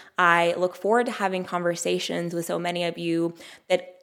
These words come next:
also don't think the same way I do or have different views or different beliefs than I do.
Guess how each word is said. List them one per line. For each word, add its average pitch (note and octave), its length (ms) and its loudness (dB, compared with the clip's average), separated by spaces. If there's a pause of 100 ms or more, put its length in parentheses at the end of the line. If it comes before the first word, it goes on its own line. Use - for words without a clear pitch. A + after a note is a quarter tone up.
(100)
also A3+ 280 4
don't F3+ 380 2
think G3 240 0
the F3+ 80 -6
same F3 260 -2
way F3 220 0
I F3 180 0
do F3 240 0
or F3 120 2
have B3+ 380 2
different G3+ 340 -4
views F3 220 -2
or E3+ 60 -2
different E3+ 320 -4
beliefs E3 360 -6
than - 120 -8
I F#3 160 -6
do. - 320 -4